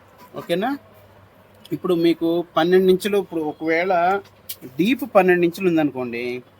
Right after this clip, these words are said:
ఇప్పుడు పన్నెండు ఇంచులు డీప్ ఉంది, ఆ, దాంట్లో ఇప్పుడు ఆరు తీసేస్తా, ఇప్పుడు సెంటర్ ఆరు, మూడు ఇంచులు, మూడు ఇంచులు తీసేస్తే పదహారు ఇంచులకి, ఆ, పదహారు ఇంచులకి,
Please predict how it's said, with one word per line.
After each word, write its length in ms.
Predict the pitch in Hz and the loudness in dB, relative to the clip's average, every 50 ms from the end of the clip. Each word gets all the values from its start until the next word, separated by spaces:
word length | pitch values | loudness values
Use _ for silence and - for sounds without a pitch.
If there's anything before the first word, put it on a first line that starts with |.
| _ - | _ -20
ఇప్పుడు 160 | 127 123 123 _ - | -20 -20 -12 _ -6
పన్నెండు 300 | 139 139 135 139 139 143 | -6 -4 -4 -4 -4 -4
ఇంచులు 220 | 135 - 175 165 | -6 -8 -10 -8
డీప్ 260 | 139 135 127 120 - | -8 -8 -10 -10 -12
ఉంది, 340 | 120 113 110 120 120 120 - - _ _ _ _ _ _ _ - | -14 -12 -10 -10 -12 -12 -14 -18 _ _ _ _ _ _ _ -8
ఆ, 180 | 143 143 139 135 | -4 -4 -4 -2
దాంట్లో 400 | 131 143 151 160 160 156 160 160 | -2 0 0 0 -2 -2 -2 -4
ఇప్పుడు 260 | 151 147 151 151 - - - | -2 -4 -6 -8 -8 -6 -2
ఆరు 340 | 135 131 131 135 131 135 | 0 2 2 2 0 -2
తీసేస్తా, 760 | 127 - 143 135 135 143 135 123 - _ - 127 120 120 117 117 | -6 -10 -12 -8 -4 -4 -4 -4 -6 _ -12 -10 -8 -8 -8 -10
ఇప్పుడు 180 | 113 117 113 120 | -12 -14 -16 -14
సెంటర్ 420 | - - 139 139 135 - 196 180 | -10 -8 -8 -6 -4 -4 -4 -2
ఆరు, 440 | 135 127 120 120 120 120 120 127 151 - _ _ _ _ _ _ _ _ _ 151 | -2 -2 -2 -2 -4 -6 -8 -10 -12 -16 _ _ _ _ _ _ _ _ _ -4
మూడు 220 | 151 143 135 131 | -4 -2 -2 -4
ఇంచులు, 280 | 123 110 - 117 107 - - _ 147 | -6 -8 -12 -16 -18 -20 -20 _ -6
మూడు 200 | 160 160 160 170 | -4 -2 0 0
ఇంచులు 240 | 170 175 190 190 175 | 0 -2 -4 -6 -6
తీసేస్తే 380 | 180 175 170 175 165 - 202 | -6 -4 -4 -8 -6 -6 -6
పదహారు 460 | 175 - 151 156 156 143 165 165 160 | -2 0 2 2 2 4 4 4 4
ఇంచులకి, 680 | 165 156 156 - 165 165 - - 208 196 170 175 185 180 - _ _ _ _ _ _ _ _ - | 2 -2 -4 -8 -10 -10 -10 -8 -8 -6 -6 -6 -8 -10 -14 _ _ _ _ _ _ _ _ -8
ఆ, 220 | 135 131 131 127 117 127 | -6 -6 -6 -6 -4 -4
పదహారు 460 | 143 143 151 139 151 160 156 156 156 | -2 -2 -2 -2 0 0 0 0 -2
ఇంచులకి, 760 | 156 151 - 165 156 160 156 - 180 160 147 143 151 160 | -4 -6 -8 -8 -10 -10 -10 -8 -8 -8 -8 -8 -10 -12